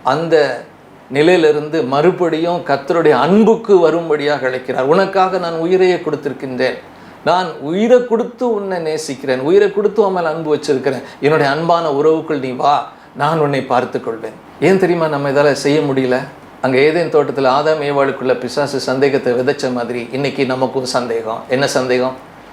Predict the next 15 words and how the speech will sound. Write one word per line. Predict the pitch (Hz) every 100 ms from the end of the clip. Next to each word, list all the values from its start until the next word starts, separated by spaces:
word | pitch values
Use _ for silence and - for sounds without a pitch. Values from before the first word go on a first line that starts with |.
| - -
கர்த்தர் | - 151 190 165
என்னை | 151 151
இந்த | 151
அளவுக்கு | 147 151 151 156 143 127 - -
உண்மையாகவே | 135 147 143 135 131 135 131
அன்பு | 131 143 143 139
செலுத்துகிறாரா? | 127 - 123 117 117 120 - - - - - -
நான் | 160 147
அந்த | 156 151
அளவுக்கு | 156 151 151 156 143 123 - - - - -
நான் | 127 127
நல்லவன் | 139 151 143 127
இல்லையே, | 120 123 139 113 - - 123
நல்லவள் | 147 160 139 123
இல்லையே, | 120 123 143